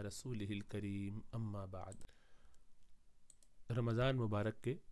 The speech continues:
بارے میں ایک روایت بڑی مشہور و معروف ہے کہ رسول اللہ صلی اللہ علیہ وسلم نے فرمایا کہ اس کے تین حصے ہیں،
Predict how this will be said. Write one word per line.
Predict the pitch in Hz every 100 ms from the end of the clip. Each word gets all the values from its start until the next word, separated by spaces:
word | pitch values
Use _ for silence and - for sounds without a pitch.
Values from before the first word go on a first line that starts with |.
| - - - - - - 107
بارے | 104 110
میں | 113 113
ایک | 127 -
روایت | 101 104 104 113 - - 113
بڑی | 107 101 -
مشہور | 113 104 - 113 107
و |
معروف | 101 95 123 135 113
ہے | 117 - - - - - - -
کہ | 113 110 110 - - - - - - - - - - - 107
رسول | 107 113
اللہ | 107 110
صلی | 110 104
اللہ | 101
علیہ | 101 98
وسلم | 98 - 107 117
نے | 104
فرمایا | - 101 101 104
کہ | 110 107
اس | -
کے | - 107 - - - - - - - - - - - - - - - - - - -
تین | 127 131 107 104 - - - - - - - - - - - - - - - - - - - - - - - - - - - - - - - - - - -
حصے | 120 - 143
ہیں، | 117